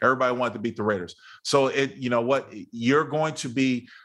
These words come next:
um, somebody's, on someone's schedule, you're gonna be their biggest challenge. You just need to find a way to overcome it and make sure you show why it is a reason, the team that you wanna beat. You wanna go out there and beat them as well.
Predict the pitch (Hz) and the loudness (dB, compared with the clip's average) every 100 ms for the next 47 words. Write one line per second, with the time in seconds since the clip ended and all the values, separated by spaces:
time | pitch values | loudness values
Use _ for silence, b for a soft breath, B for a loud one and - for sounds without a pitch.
0 | _ 113 110 107 104 - 160 151 143 139 | _ 0 2 0 -2 0 2 2 2 0
1 | 123 - 135 123 - 160 156 127 151 139 | -4 -4 -4 -2 -2 -2 -2 -2 0 0
2 | 127 127 135 127 123 123 120 120 107 - | 0 0 0 0 -2 0 -2 -2 -4 -2
3 | 127 113 98 101 113 120 - 117 104 120 | 0 0 -4 -8 -4 -4 -2 -4 0 0
4 | 113 113 110 107 107 104 131 127 117 B | 2 0 0 0 -2 -2 -2 -2 -4 B
5 | B 110 113 120 - 123 110 - 131 117 | B -2 0 0 0 -2 0 0 0 0
6 | 104 117 110 95 B _ 104 117 120 110 | 2 2 0 -6 B _ 0 2 2 0
7 | 110 117 110 107 117 113 104 131 110 104 | 0 0 -2 -4 0 -2 -2 -4 -2 -2
8 | 113 117 107 92 113 101 104 117 107 110 | -2 0 0 0 -4 -4 -2 -2 2 0
9 | 101 110 95 110 104 104 98 90 95 90 | 0 -2 -2 -4 -2 -2 -2 -4 -4 -6